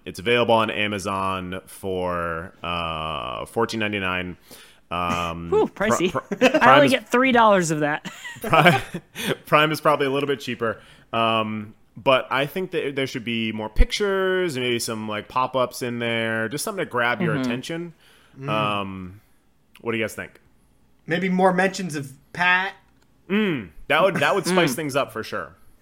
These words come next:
Speaker 2: Now, Van Gogh, <laughs> Van Gogh died broke and unappreciated. So, and then his art was discovered after.
Speaker 1: Uh-huh.
Speaker 2: So, like, a little part of me is like,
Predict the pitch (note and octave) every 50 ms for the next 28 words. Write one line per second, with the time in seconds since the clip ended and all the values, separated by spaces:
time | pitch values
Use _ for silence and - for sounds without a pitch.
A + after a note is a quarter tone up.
0 | _ - - A3+ A#3 A#3 A#3+ A#3 G#3 F#3+ - D#4+ A4 B4+ C5 G#4+ D#4 G#3+ A#3 C4
1 | C#4+ C4+ A#3+ G#3 F#3 F3 E3+ E3 D#3+ D#3 D#3 - A#4 - - - - - - -
2 | _ _ - - _ _ _ _ _ _ _ _ _ _ _ _ _ _ _ -
3 | - - E3 - - - - D3+ - G#5+ - A#4+ A#4 - - - - C#4 C4+ B3
4 | A3 _ _ - - C4+ E4 G4+ G4 - - - - D#4+ E4 E4 D4 C4 G#3+ G#3+
5 | A#3 A3 G#3+ A3 A3 A3 G#3+ G#3 F#3+ F#3 F3+ _ _ _ _ _ _ - - -
6 | - - - G#3+ A#3 B3 B3 A#3 A#3 A3+ G#3 G3+ G#3 G3 F#3+ F#3 - G#3 G3 F#3
7 | E3+ - - E3 D3 C3+ B2+ - G2+ G2 - - - - _ - _ _ _ -
8 | _ - - - - - - A3+ A3+ G#3+ G3 F#3+ F#3+ G3 - - F4+ - - -
9 | - - D4 D4 - G#3+ G#3+ A3+ A3+ A3 G#3+ G#3 A#3 B3 A3 - - - B3 B3+
10 | B3 B3+ A#3+ A3+ G3+ F#3 F3+ F#3+ F3+ - - A3+ A3 G#3 F#3 F3 F3 E3 - A3
11 | A3+ A3 A3 G#3+ - - - C3 A#2+ - - - - - - - C#3 C#3 C#3 C#3
12 | C#3 C4 C4 B3+ C4+ C4 C4 C4 C#4 F#4 A#4+ A#4+ A#4+ - - - D4+ F4 F#4 F#4
13 | E4 C#4+ C4 B3 A#3 G#3+ F#3+ A3 A3 G3+ G3 G3 F#3 - D#3